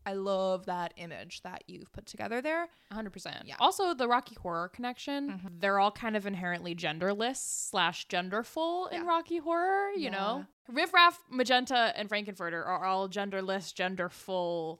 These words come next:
Speaker 2: folks. And
Speaker 1: Yeah.
Speaker 2: that's why they're being persecuted.
Speaker 1: Yeah. And their genders are, like, unrecognizable to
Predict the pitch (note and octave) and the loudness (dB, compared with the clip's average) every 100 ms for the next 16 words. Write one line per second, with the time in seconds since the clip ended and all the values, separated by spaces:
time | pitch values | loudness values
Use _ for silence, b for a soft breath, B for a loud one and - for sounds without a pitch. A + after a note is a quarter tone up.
0 | _ _ - - A#2 A#2 - - - - | _ _ -14 -6 -6 -6 -12 -12 -12 -8
1 | F#3+ F#3+ F#3 F3+ F3+ A#3+ A3+ F#3 G3 - | -6 -4 -6 -12 -18 -18 -2 0 0 -2
2 | - F#3 F#3 F#3+ F3+ F#3 F3 E3+ - A#3 | -8 -2 -2 -2 -6 -6 -8 -8 -4 -4
3 | - E3 - - - - A#3 A#3+ G#3 - | -4 -10 -12 -12 -12 -14 -18 -12 -12 -12
4 | _ _ _ b b A3+ A#3+ B3+ B3 A#3+ | _ _ _ b b -12 -4 -2 0 -2
5 | A#3 A#3 A3+ A3 A3 A3 G#3 - _ _ | -4 -4 -4 -4 -4 -4 -8 -12 _ _
6 | _ - G3+ G3 _ - A3+ A3+ A3 G#3+ | _ -10 -10 -10 _ -8 -4 -4 -6 -10
7 | G#3+ G#3 G3+ G3+ G3 F#3+ F#3+ F#3 F3+ - | -10 -8 -8 -8 -12 -10 -10 -10 -12 -16
8 | F3+ - - | -20 -20 -18